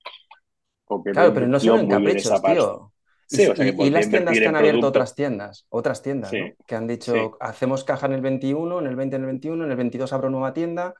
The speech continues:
Speaker 2: meto seis personas, ocho personas, doscientos mil euros de stock, ¿y ahora qué?". ¿Sabes?
Speaker 1: Exactamente, también ha habido que tomar
Speaker 2: Ahora
Speaker 1: decisiones importantes. O sea, tú sabes que en el E T M cambiamos de local, hemos cambiado una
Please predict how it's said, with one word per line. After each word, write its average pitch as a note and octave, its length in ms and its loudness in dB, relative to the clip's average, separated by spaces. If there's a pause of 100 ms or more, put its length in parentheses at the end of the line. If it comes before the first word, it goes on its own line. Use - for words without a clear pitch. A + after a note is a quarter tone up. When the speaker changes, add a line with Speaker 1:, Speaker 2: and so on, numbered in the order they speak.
(420)
Speaker 2:
meto C3 320 -2
seis C3+ 200 -4
personas, D3 520 -4
ocho C#3 180 -8
personas, D#3+ 520 -6
doscientos B2+ 420 -6
mil C3+ 140 -4
euros C3+ 180 -4
de B2+ 80 -8
stock, F#3 340 -8
¿y B2 120 -8
ahora A#2+ 180 -4
qué?". G#2+ 180 -20 (1000)
¿Sabes? C3+ 320 -16
Speaker 1:
Exactamente, G2 640 -4
también F2 240 0
ha F#2+ 40 2
habido G2 180 6
que G#2 60 2
tomar F#2+ 220 2
Speaker 2:
Ahora E2+ 40 -2
Speaker 1:
decisiones F#2+ 760 -4
importantes. F2+ 500 -2
O F#2 40 2
sea, E2+ 80 2
tú D#2+ 80 -2
sabes F2+ 320 0
que F#2 100 -4
en F2 60 -4
el F2+ 80 -2
E - 20 -6
T F#2 80 -2
M G2 140 -2
cambiamos F#2+ 420 0
de F2 60 -6
local, - 240 -4
hemos E2+ 180 -14
cambiado F2 260 -8
una F2 160 -8